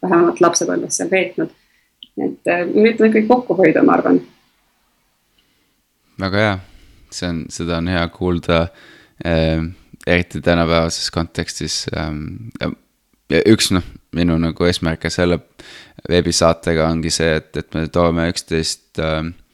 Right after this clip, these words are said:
Speaker 2: ähm, lähemale. Ähm,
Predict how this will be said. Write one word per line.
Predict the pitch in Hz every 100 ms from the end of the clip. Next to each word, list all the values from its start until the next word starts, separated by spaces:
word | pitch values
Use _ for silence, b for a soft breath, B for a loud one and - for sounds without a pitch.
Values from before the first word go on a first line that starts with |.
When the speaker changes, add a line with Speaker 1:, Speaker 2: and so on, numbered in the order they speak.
| b b b b b - -
Speaker 2:
ähm, | 76 80 80 78 80 50 - - 69 - - -
lähemale. | 87 113 92 78 64 57 92 _ _ _ _ _ _ - _ -
Ähm, | 78 78 76 78